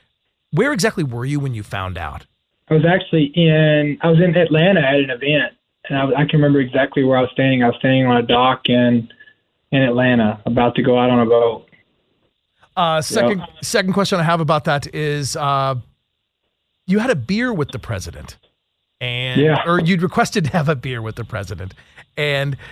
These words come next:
Speaker 1: you know, I know all these ceremonies, you know, their pomp and their circumstance, and everybody's in, you know, their dress blues, and it's all cameras going off and everything, and it's kinda ceremonial. Uh, frankly, I think for a enlisted guy like you and me, it's probably not that much fun,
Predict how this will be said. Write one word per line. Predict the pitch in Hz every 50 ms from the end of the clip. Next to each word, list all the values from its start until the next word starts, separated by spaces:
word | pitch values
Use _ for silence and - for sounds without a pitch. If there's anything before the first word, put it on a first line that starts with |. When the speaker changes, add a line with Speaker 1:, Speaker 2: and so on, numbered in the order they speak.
| - - -
Speaker 1:
you | 202 233
know, | 226
I | 196 214 226
know | 233 254 254 247
all | 226 202 185
these | 170 175 147 123
ceremonies, | - - 180 160 160 160 156 147 143 139 135 143 139 135 -
you | 170 170
know, | 165 156 151
their | 151 151 143
pomp | - - 175 175 175 170 151 165
and | 147 143
their | 139
circumstance, | 127 - 185 170 - 170 151 139 - - 156 147 143 135 -
and | 147 139
everybody's | 143 147 151 139 151 147 151 147 120
in, | - 151 151 147 143 139
you | - 165
know, | 156 139 127 127
their | 123 135 131
dress | 120 - 165 165 156 151 -
blues, | - - 180 180 180 175 175 170 170 165 160 160 151 135 -
and | 151 143
it's | 139 127 -
all | 165 151 156 151 147 147
cameras | - - - 165 165 165 165 160 151 135
going | - 175 151 151 151 147
off | 139 143 143 143 135 -
and | 143 139
everything, | 139 135 151 143 127 143 135 135 135 131
and | 131
it's | 131 127
kinda | - - 151 156 139
ceremonial. | - - 151 143 143 135 127 123 123 123 127 123 123 123 120 - - - - - -
Uh, | 117 110 107 95 - - - 175 196
frankly, | - - 247 233 202 208 185
I | 170
think | 160 208 220 -
for | - 185 170 156
a | 151 147 147 139 139 139
enlisted | - 165 160 170 165 - - 156
guy | 147 151 156
like | 156 156 147 139
you | 147 151 151
and | 147 147
me, | 147 151
it's | 156 156 160 160
probably | - 185 180 175 160 151 147 143
not | 143 147 147 139 135 123
that | 120 107
much | 104 101 95 -
fun, | - 101 82 69 62